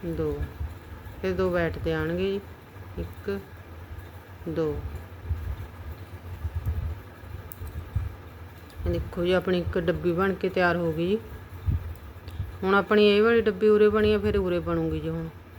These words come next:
ਹੁਣ ਆਪਾਂ ਨੇ ਵਾਈਟ ਕਲਰ ਦੇ ਪਾਉਣੇ ਨੇ ਜੀ, ਦੋ ਕੁੰਡੇ ਆਪਣੇ ਸਾਈਡ ਵਾਲੇ ਨੇ ਜੀ, ਪੰਜ ਆਪਣੇ ਡਿਜ਼ਾਈਨ ਵਾਲੇ ਨੇ, ਇੱਕ, ਦੋ,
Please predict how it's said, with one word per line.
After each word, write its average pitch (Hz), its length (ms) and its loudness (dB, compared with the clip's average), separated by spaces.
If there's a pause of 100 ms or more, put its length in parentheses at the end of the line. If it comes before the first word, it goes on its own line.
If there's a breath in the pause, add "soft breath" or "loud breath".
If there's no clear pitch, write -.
(4000)
ਹੁਣ 185 180 0
ਆਪਾਂ 190 260 -2
ਨੇ 196 240 2 (460)
ਵਾਈਟ 185 460 0
ਕਲਰ 190 300 4
ਦੇ 185 140 -2
ਪਾਉਣੇ 170 360 -2
ਨੇ 175 160 2
ਜੀ, 180 220 -4 (120)
ਦੋ 175 340 0 (240)
ਕੁੰਡੇ 180 240 2
ਆਪਣੇ 180 240 0
ਸਾਈਡ 160 300 0
ਵਾਲੇ 175 280 0
ਨੇ 202 140 0
ਜੀ, 196 100 -4 (540)
ਪੰਜ 190 300 4
ਆਪਣੇ 180 320 2
ਡਿਜ਼ਾਈਨ 160 400 0
ਵਾਲੇ 156 220 0
ਨੇ, 156 120 -2 (420)
ਇੱਕ, 202 500 -2 (1300)
ਦੋ, 170 600 0